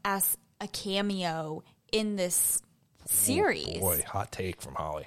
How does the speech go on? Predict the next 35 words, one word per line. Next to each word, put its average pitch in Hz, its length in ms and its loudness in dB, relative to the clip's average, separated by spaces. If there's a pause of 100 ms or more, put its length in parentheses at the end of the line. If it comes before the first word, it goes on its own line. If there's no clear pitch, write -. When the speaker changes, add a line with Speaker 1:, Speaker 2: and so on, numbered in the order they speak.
Speaker 1:
I 247 140 6
think 277 220 -2
that's 277 240 2
a 247 40 2
little 226 240 2
bit 233 140 2
of 233 100 0
a 214 60 0
different 202 400 -2
opinion 202 380 -4
than 208 80 -2
I've 185 140 0
had 190 160 -2
before 185 340 0
because 208 240 -2
Speaker 2:
I 233 220 6
Speaker 1:
I - 20 2
love 185 480 0
Ahsoka. 170 360 -2
She's 190 280 2
one 185 140 2
of 190 40 2
Speaker 2:
Yeah. - 100 4
Speaker 1:
my 185 40 -2
favorite 190 400 -2
characters, 233 560 -2 (300)
but 240 120 6
I 233 80 10 (140)
also 208 500 0
want 202 280 0
her 202 140 -2
to 190 100 -2
have 185 280 -2
some 175 300 -4
justice 214 720 -2